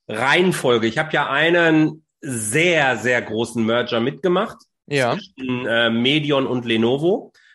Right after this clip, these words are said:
Speaker 1: Da
Speaker 2: Mhm.
Speaker 1: war ich
Speaker 2: Ah,
Speaker 1: ja
Speaker 2: okay.
Speaker 1: im Kernteam drin.
Speaker 2: Ah, okay. Mhm.
Speaker 1: Und ich <laughs> weiß, was so eine Due Diligence für ein Stress sein kann und,
Speaker 2: Mhm.
Speaker 1: äh, auch wie nervenaufreibend das wirklich ist. Aber das
Speaker 2: Ja.
Speaker 1: Ziel ist es halt eben, am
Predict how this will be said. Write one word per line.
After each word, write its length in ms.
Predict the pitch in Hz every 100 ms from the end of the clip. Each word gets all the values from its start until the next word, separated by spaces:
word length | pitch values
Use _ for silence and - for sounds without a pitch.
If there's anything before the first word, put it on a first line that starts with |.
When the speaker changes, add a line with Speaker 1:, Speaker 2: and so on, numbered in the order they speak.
| -
Speaker 1:
Da 120 | 113
Speaker 2:
Mhm. 20 |
Speaker 1:
war 160 | 120 135
ich 60 | 143
Speaker 2:
Ah, 80 |
Speaker 1:
ja 160 | 131 120
Speaker 2:
okay. 160 | 123 147
Speaker 1:
im 220 | 170 160
Kernteam 640 | - 151 147 139 135 120
drin. 480 | 110 120 180 277 - _ _
Speaker 2:
Ah, 180 | - 143
okay. 220 | - 113 -
Mhm. 140 | 117
Speaker 1:
Und 180 | 135 - -
ich 220 | 139 - - -
<laughs> 160 | - -
weiß, 540 | 214 143 143 - -
was 240 | 143 - -
so 160 | 151
eine 120 | 160 120
Due 160 | 135
Diligence 720 | 117 143 160 156 160 160 156 - _ - - _ _ _
für 140 | 131
ein 80 | 123
Stress 480 | - - 147 143 -
sein 260 | 98 92
kann 460 | 95 107 113 180 180
und, 460 | 131 127 120 120 127
Speaker 2:
Mhm. 180 | 123
Speaker 1:
äh, 480 | 127 120 117 113 113 76 73 _ -
auch 140 | 101
wie 60 | 117
nervenaufreibend 1080 | 113 117 139 151 - 98 - 90 85 85
das 220 | 85 78 -
wirklich 320 | - 90 87
ist. 240 | - -
Aber 120 | 110 110
das 200 | 110 -
Speaker 2:
Ja. 140 | 110
Speaker 1:
Ziel 140 | 202 -
ist 200 | 160 -
es 140 | 151 151
halt 240 | 127 127
eben, 560 | 123 113 147 269 - _ _ _ _ _
am 220 | 120